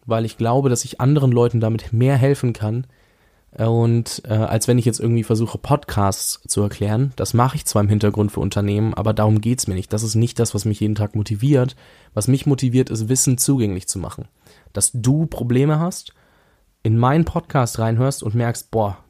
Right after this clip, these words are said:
der Fabian versteht genau, was für Probleme ich habe, auch wenn ich ihm nie geschrieben habe. Aber diese Podcast-Folge hat mir jetzt geholfen. Und das motiviert mich, weil ich da immer wieder Nachrichten bekomme und merke,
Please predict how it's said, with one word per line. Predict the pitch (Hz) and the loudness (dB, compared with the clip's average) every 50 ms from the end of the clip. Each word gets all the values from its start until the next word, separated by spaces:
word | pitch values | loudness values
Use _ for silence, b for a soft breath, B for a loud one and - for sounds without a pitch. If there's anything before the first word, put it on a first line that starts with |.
| _ - | _ -6
der | 110 - | -4 -2
Fabian | - 123 127 127 120 107 | 0 2 2 2 2 0
versteht | - 104 - - 113 - | -2 -4 -4 -4 -4 -2
genau, | - 110 110 120 135 135 | -2 0 2 2 2 2
was | 131 113 - | 2 0 0
für | - 104 | -4 -4
Probleme | 104 107 104 107 107 107 104 | -2 0 0 2 2 0 0
ich | 101 - | -2 -2
habe, | 110 107 110 113 104 | -4 -2 0 0 -2
auch | 101 110 | -2 -2
wenn | 107 110 | -4 -6
ich | - - _ | -6 -4 _
ihm | 139 135 143 151 170 | 2 4 4 4 6
nie | 190 202 208 | 6 4 4
geschrieben | - 190 - - - 175 156 131 113 | 4 2 -2 0 0 0 2 2 2
habe. | 107 107 107 107 123 151 b b b b b b b b b b b b b b b b | 2 2 2 2 0 -2 b b b b b b b b b b b b b b b b
Aber | - 107 107 104 | -2 0 0 2
diese | 131 139 147 135 | 2 2 2 2
Podcast-Folge | 147 139 - - 131 123 - - - 117 110 110 110 | 2 0 0 0 0 -2 -2 -2 -2 0 0 2 0
hat | 110 110 113 | 0 0 0
mir | 110 113 | 0 0
jetzt | 110 104 - - | 0 -2 -2 -2
geholfen. | - 101 101 - - - - - - _ b b b b b b b b b b b b b b b b b b b b b b b b b b _ | -2 -2 -2 -4 -6 -10 -14 -18 -18 _ b b b b b b b b b b b b b b b b b b b b b b b b b b _
Und | - 120 123 123 123 123 127 - - - - | -4 0 2 2 4 2 2 0 -4 -6 -4
das | 185 202 - - | -4 -2 2 2
motiviert | 139 120 - 110 101 110 107 101 - | 2 2 2 -2 0 0 -2 0 -2
mich, | 104 101 - | -6 -6 -4
weil | - 120 | -4 -4
ich | 123 - | -2 -2
da | 135 127 | -2 0
immer | 131 143 151 143 | 2 2 4 4
wieder | 135 131 123 | 4 2 2
Nachrichten | 123 123 135 143 147 135 - 127 117 | 2 2 0 -2 -4 -4 -4 -4 -4
bekomme | 117 107 - 120 113 113 113 | -4 -2 -2 -2 0 0 0
und | 110 110 | -2 -2
merke, | 113 113 113 117 113 - 117 113 110 107 104 | -2 -2 -2 -4 -4 -4 -4 -2 -2 -4 -4